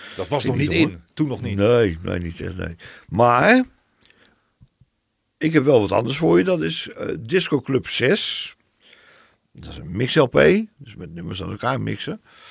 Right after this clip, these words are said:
Speaker 2: Ehm, hij gaf wat van die platen wat eruit zag als High Fashion, Dance Music één en twee.
Speaker 1: Ja.
Speaker 2: Was duidelijk vanaf met die twee modellen voorop.
Speaker 1: Ja.
Speaker 2: En, dus ik, wauw, hè, wat gek.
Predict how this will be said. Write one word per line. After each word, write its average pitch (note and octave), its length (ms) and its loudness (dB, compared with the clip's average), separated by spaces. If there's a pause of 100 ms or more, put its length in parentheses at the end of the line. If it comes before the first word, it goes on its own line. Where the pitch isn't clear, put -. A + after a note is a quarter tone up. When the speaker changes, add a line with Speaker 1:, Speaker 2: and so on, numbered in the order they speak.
(360)
Speaker 2:
Ehm, E2 420 -10 (420)
hij D#2 420 -12 (120)
gaf - 280 -12
wat - 160 -14
van - 100 -10
die D#2+ 100 -10
platen G#2+ 340 -2
wat G#2 100 -6
eruit C3+ 260 0
zag G#2+ 260 0
als - 280 -6 (360)
High G2 160 4
Fashion, C3 560 0 (440)
Dance C#3+ 300 0
Music D3 360 2
één C#3+ 300 2
en B2 120 -2
twee. D3+ 380 2
Speaker 1:
Ja. C#3 240 -4 (1300)
Speaker 2:
Was F2+ 220 -6
duidelijk A2 300 2
vanaf G2+ 300 -6
met G#2+ 140 -10
die G2 100 -20
twee A#2+ 180 -4
modellen G#2 400 -6
voorop. A#2+ 200 0
Speaker 1:
Ja. B3 200 4
Speaker 2:
En, F2+ 220 -6 (1200)
dus F2 180 -8
ik, F2 240 -2
wauw, F#2+ 420 0
hè, - 140 -4
wat F2+ 240 -10
gek. - 480 -10